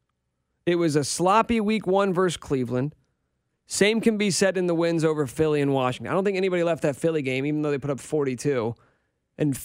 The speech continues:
and felt good, like, about where this team was headed. Same thing for the Washington game, and it took them two halves to really get going, or two quarters, excuse me. You looked pretty clean for the first three quarters versus Baltimore,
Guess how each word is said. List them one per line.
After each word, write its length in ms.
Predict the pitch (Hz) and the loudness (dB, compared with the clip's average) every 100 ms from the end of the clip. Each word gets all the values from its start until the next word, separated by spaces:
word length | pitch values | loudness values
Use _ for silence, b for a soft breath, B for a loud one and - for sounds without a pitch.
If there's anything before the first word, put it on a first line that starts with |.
| - | -4
and 220 | 151 139 | -2 0
felt 300 | 175 127 127 | -2 -2 -2
good, 460 | 143 143 117 110 - _ _ _ | 0 0 -2 -6 -14 _ _ _
like, 140 | 143 | -2
about 240 | 135 135 123 | 0 0 2
where 120 | 139 | 0
this 200 | 127 120 | 0 -2
team 180 | 139 123 | -4 -4
was 80 | 107 | -4
headed. 240 | 101 110 | -6 -2
Same 160 | 160 180 | 0 0
thing 140 | 170 | 0
for 100 | 160 | 0
the 80 | 143 | 0
Washington 500 | 131 123 123 117 110 | 2 2 0 -4 -4
game, 200 | 107 107 | -4 -4
and 60 | |
it 60 | 110 | -2
took 120 | 147 | -2
them 100 | 143 | -2
two 160 | - 151 | 0 0
halves 300 | 127 127 - | 2 -2 -2
to 80 | 120 | -4
really 200 | 127 127 | -2 -2
get 140 | 123 | -2
going, 300 | 117 76 - _ _ _ _ | -4 -6 -8 _ _ _ _
or 80 | 135 | -2
two 160 | 151 | -2
quarters, 300 | - 139 104 110 | 0 0 0 -6
excuse 360 | 110 - 139 | -10 -6 -4
me. 160 | 107 101 - _ _ _ _ _ _ _ | -4 -8 -14 _ _ _ _ _ _ _
You 140 | 175 | 0
looked 220 | 202 - | 0 -2
pretty 340 | - 190 226 240 | -2 0 0 -2
clean 640 | - 202 220 220 226 220 b b b b | -2 0 2 2 2 0 b b b b
for 540 | _ - 190 190 180 180 | _ -4 0 2 2 2
the 140 | 156 | 0
first 600 | 143 - 208 214 - - | -4 0 0 0 -4 -10
three 380 | - - 180 214 | -12 -6 -4 -4
quarters 600 | - - 196 208 208 175 | -4 0 2 4 2 0
versus 260 | 143 170 127 | -2 -2 0
Baltimore, 800 | 123 175 202 208 208 214 220 | 2 2 2 2 2 2 2